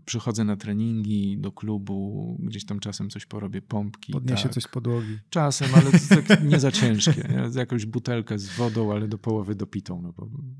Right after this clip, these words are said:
Speaker 1: bez przesady. E, i, i chcą faktycznie gdzieś, e, zacząć
Speaker 2: Hmm.
Speaker 1: i, i pójść tym tematem.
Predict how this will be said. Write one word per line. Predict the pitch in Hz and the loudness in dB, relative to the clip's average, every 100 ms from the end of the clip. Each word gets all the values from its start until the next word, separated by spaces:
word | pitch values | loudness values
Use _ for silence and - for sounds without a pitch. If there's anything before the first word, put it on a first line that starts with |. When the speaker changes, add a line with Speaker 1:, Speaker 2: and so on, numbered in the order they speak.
| 135 135 156 | -16 -14 -12
Speaker 1:
bez | - 101 | -10 -8
przesady. | - - 104 92 98 - - - - - - _ - | -8 -4 -4 -4 -6 -8 -18 -20 -20 -20 -20 _ -6
E, | 104 104 107 107 110 - | -2 -2 -2 -2 -6 -8
i, | 107 113 113 - - _ _ - | -4 -2 -4 -6 -12 _ _ -14
i | |
chcą | - - 135 | -8 -2 -2
faktycznie | 127 127 139 - 131 | -2 -6 -6 -6 -6
gdzieś, | 117 123 120 - - - | -6 -6 -6 -8 -10 -8
e, | 131 123 127 - - | -6 -4 -4 -4 -4
zacząć | 110 98 107 - - - - | -4 -6 -10 -14 -18 -16 -10
Speaker 2:
Hmm. | 107 - - | -10 -10 -8
Speaker 1:
i, | 110 92 | -6 -6
i | 95 | -4
pójść | 110 101 - | -6 -6 -8
tym | 107 | -10
tematem. | 101 104 98 101 - 143 | -6 -6 -6 -8 -10 -10